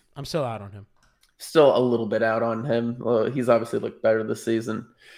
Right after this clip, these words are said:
Speaker 2: but, um, fucking Emmanuel Quickley is a fucking beast,
Speaker 1: He's
Speaker 2: man.
Speaker 1: so fast. He's better than Maxey.
Speaker 2: Like, I, I, he's, I, I feel like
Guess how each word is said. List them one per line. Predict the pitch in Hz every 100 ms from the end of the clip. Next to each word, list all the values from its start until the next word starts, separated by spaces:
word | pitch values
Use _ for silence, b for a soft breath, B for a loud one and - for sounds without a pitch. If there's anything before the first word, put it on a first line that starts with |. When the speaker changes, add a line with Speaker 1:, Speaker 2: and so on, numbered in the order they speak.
| B B - -
Speaker 2:
but, | 110 107
um, | 104 101 92 87 87 - - _ _ _ _ _ _ _
fucking | - 120 117 190 82 80 - - -
Emmanuel | - 120 117 123 131 104 -
Quickley | - 113 107 90 65 - -
is | - - 65 53 - - - - - _ _ _ _ _ _ -
a |
fucking | 135 147 120 - - -
beast, | 117 - - - -
Speaker 1:
He's | -
Speaker 2:
man. | - 71
Speaker 1:
so | 110
fast. | 117 98 95 -
He's | 165
better | 151 156
than | 123
Maxey. | 107 101 - -
Speaker 2:
Like, | 117 101 80 - - - - - - -
I, | - - 135
I, |
he's, | 123 147 117
I, | - 127 127
I | 123
feel | 120 151
like | 165 113